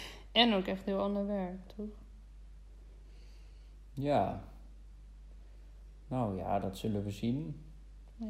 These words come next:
Speaker 1: Het is ook wel spannend dat je dat eigenlijk gewoon helemaal nog niet zo echt weet wat je dan daar gaat doen.
Speaker 2: Nou ja, ik weet het wel in grote lijnen.
Speaker 1: Ja.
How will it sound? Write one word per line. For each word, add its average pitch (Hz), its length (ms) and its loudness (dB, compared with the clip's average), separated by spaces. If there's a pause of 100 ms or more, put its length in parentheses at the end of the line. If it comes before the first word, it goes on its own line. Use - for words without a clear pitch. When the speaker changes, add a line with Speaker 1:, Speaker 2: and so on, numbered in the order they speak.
Speaker 1:
Het 208 580 -6
is - 60 -2
ook 202 80 4
wel 220 100 8
spannend 190 260 6
dat 190 100 4
je 196 60 4
dat 190 100 6
eigenlijk 190 300 0
gewoon 202 160 2
helemaal 196 200 4
nog 196 100 -2
niet 196 100 0
zo 202 160 -2
echt 196 180 -6
weet 190 300 4
wat 180 180 -4
je 185 60 -2
dan 185 180 -2
daar 185 160 0
gaat 190 180 -4
doen. 185 320 -2 (880)
Speaker 2:
Nou 107 280 2
ja, 104 460 6
ik 107 140 6
weet 110 220 8
het 110 180 -4
wel 110 500 6
in 113 140 0
grote 107 360 2
lijnen. 110 720 4 (840)
Speaker 1:
Ja. 190 220 0